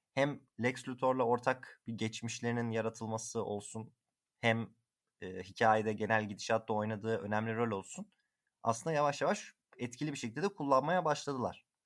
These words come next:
O yüzden bir, bir şey denediler, farklı bir şey denediler. O takımın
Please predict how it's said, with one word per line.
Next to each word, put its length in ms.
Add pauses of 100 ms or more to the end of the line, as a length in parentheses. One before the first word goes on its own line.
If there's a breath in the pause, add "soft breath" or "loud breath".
(520)
O 120
yüzden 340 (280)
bir, 320
bir 280
şey 280
denediler, 540
farklı 320
bir 60
şey 220
denediler. 360
O 100
takımın 480